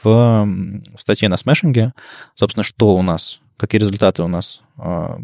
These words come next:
пришли из, а, заседания рабочей группы Ц С С в, в рамках этого, в рамках этого шабаша, а, В Т Ц-шного. И, м, как обычно, что у нас уже звучало в подкасте, ам, из новинок, а, Ц С С-прокрутка,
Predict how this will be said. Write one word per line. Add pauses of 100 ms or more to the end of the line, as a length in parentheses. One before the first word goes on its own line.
(160)
пришли
из,
а,
заседания
рабочей
группы
Ц
С
С
в,
в
рамках
этого, (160)
в
рамках
этого
шабаша, (120)
а,
В
Т
Ц-шного. (520)
И,
м, (240)
как
обычно, (240)
что
у
нас
уже
звучало
в
подкасте,
ам, (1120)
из
новинок,
а,
Ц
С
С-прокрутка,